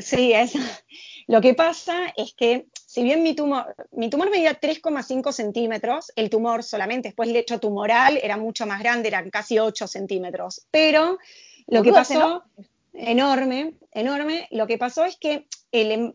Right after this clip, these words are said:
Speaker 1: el tipo de tumor que yo tenía, el G R dos, es un tumor sumamente agresivo, muy agresivo. Esto significa que crece como rápido. Y el punto es que el, el embarazo para el tumor fue como el horno perfecto.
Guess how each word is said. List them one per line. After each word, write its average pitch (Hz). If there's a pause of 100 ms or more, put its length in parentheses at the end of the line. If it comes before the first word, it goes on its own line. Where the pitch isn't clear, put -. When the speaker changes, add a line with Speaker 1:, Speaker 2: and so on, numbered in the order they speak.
(160)
Speaker 1:
el 240
tipo 381
de 339
tumor 269
que 277
yo 262
tenía, 262
el 220
G 269
R 269
dos, 247 (280)
es 269
un 330
tumor 277
sumamente 311
agresivo, 208
muy 330
agresivo. 254
Esto 320
significa 269
que 226
crece 254 (640)
como 226
rápido. 226 (640)
Y 254
el 294
punto 370
es 320
que 269
el, 240
el 233
embarazo 277
para 214
el 208
tumor 277
fue 330
como 269
el 226
horno 302
perfecto. 208